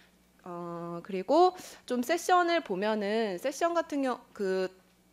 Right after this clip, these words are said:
차후 점점 세션이 점차적으로 세분화되고 있다는 게 느껴졌는데 이때는 초기 단계다 보니까 엘에이의 비전은 어떻고 개념은 어떻고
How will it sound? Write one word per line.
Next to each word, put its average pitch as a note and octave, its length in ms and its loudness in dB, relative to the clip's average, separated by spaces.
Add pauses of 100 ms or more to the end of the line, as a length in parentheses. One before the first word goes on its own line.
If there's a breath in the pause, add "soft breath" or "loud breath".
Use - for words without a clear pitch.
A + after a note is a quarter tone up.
차후 F4+ 440 8
점점 G#3+ 540 4
세션이 D#4+ 480 0
점차적으로 A3 960 0 (140)
세분화되고 D4+ 840 -2
있다는 G#3+ 460 -4
게 G#3+ 160 -2
느껴졌는데 F3+ 800 -2 (320 loud breath)
이때는 C4 560 4
초기 F4+ 240 -2
단계다 D#4 360 0
보니까 A#3 520 0 (160 loud breath)
엘에이의 A#3+ 540 8
비전은 G3 320 -2
어떻고 D#4 600 0
개념은 G3+ 520 0
어떻고 E4 540 -4